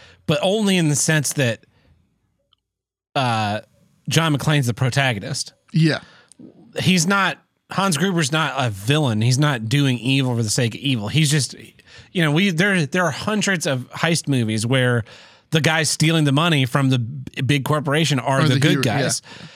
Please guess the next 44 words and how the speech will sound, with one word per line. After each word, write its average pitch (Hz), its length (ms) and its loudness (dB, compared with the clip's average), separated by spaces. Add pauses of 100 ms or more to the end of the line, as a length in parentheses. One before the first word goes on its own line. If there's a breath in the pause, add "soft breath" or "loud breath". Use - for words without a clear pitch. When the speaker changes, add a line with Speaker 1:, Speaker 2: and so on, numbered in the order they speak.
(340 loud breath)
Speaker 2:
yeah. 147 280 2
Speaker 1:
Um, 113 280 0 (1080)
so 156 600 0 (460)
it's - 180 0
just 190 260 0
like 147 140 0
a 131 80 0
p-, - 180 -6
point 139 300 0
of 117 80 0
view 143 180 2
thing. 123 180 0
And 117 80 0
I 123 40 2
saw 160 220 0
an 147 60 0
interview 135 260 0
with 117 100 -2
Alan 123 200 -2
Rickman 127 300 -4
where 110 60 -6
he 107 60 -6
talked 135 260 -4
about 104 180 -2
that, 104 140 -4
where 104 80 -6
he's 110 100 -4
like, 107 100 -4
"I 117 60 2
didn't 127 200 2
play 120 420 0 (300 loud breath)
Hans 123 260 -2
Gruber 127 220 -2
as 104 80 -2
a 107 40 0
villain. 110 380 0
I, 117 240 -4 (160)
I 135 140 0
just 135 180 0
have 120 200 0
a 113 80 0
motivation 120 600 0
that's 104 160 -4
o-, 117 300 -4